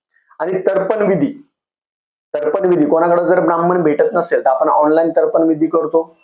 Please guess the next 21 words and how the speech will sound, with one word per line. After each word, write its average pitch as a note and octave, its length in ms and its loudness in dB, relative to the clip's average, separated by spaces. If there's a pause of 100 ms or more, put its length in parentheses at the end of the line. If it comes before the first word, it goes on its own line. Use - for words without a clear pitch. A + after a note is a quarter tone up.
(220)
तर्पण D3+ 260 0
विधीचं D#3 320 0
साहित्य D3 400 -2
पण E3 140 2
आहे, D#3 260 2
ते D#3+ 100 -2
मी D#3+ 100 0
तुम्हाला D#3+ 440 2 (440)
स्क्रीनवर E3 440 0
टाकेल. D#3+ 320 0
मी E3 180 0 (400)
ऑनलाइन D#3 380 0
तर्पण E3 300 0
करतो, E3 240 2
कोणाकडे D#3+ 300 2
जर E3 140 2
ब्राह्मण D#3+ 380 0
नाही E3 120 2
भेटला C#3 340 0
तर - 120 -2
आपण E3+ 300 0